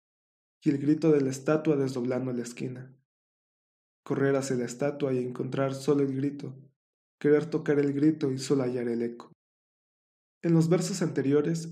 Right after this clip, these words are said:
el yo lírico se encuentra en el terreno onírico. Sin embargo, el sueño no es un espacio tranquilo o agradable. Al contrario, es un lugar gobernado por la noche que provoca miedo e incertidumbre.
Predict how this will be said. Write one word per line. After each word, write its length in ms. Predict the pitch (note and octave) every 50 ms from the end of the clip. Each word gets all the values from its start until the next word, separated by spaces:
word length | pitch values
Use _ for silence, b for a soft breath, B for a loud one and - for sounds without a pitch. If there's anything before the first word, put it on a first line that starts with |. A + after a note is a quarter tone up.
| - -
el 120 | D#3+ D3+
yo 100 | D3 D#3
lírico 340 | D#3 E3 E3 F#3 - - F3
se 120 | E3 - C#3
encuentra 400 | C3 C3+ D3 D3 D3+ - D#3+ D#3
en 60 | C#3+
el 120 | C3 B2
terreno 320 | B2+ B2+ B2+ B2+ B2+ B2+ B2
onírico. 500 | B2+ B2+ C3 B2+ B2+ B2+ - - - - _ _ _ _ _
Sin 240 | - - D3+ C#3 C3
embargo, 520 | B2 B2+ C3 C#3 C#3+ C#3+ C#3+ D3+ D#3 B B B B B B _ -
el 120 | - C3
sueño 260 | - - D#3+ D#3+ E3
no 80 | D#3+ D#3+
es 100 | D#3+ D#3+
un 120 | D#3+ D3+
espacio 380 | D3 D3+ - - C#3+ D3 - C#3
tranquilo 640 | - - B2 B2 - D3 D#3 D3 C3+ C3 C3+ - -
o 80 | C3 B2+
agradable. 680 | B2 B2 B2 B2 A2+ B2+ B2+ B2+ B2 A#2+ A#2 - b b b b b b _ _ _
Al 160 | - - C#3 C3
contrario, 600 | C3+ C3+ C3 C3 C#3 C#3 C3+ C3+ C3+ C3+ C3 B B B B B B B B
es 160 | - D3+ -
un 100 | E3 E3
lugar 260 | D#3+ D#3 D3 D3+ D3+ D#3+
gobernado 540 | E3 D#3 C#3+ C#3 C3+ C3+ C3+ C3+ C#3 C3+
por 120 | - C#3 C3
la 120 | B2+ B2
noche 580 | B2+ C3+ C#3+ C#3 - - D#3 C#3 - - - _ _
que 120 | - - C#3
provoca 420 | - C#3 C#3 C#3 C#3 C#3 D3 C#3+
miedo 340 | C#3+ C#3+ D3+ D#3 D#3+ E3 D#3+
e 40 | D3+
incertidumbre. 840 | C#3 - C#3 C3 - - C3 B2 C3 B2+ B2+ B2 - - - -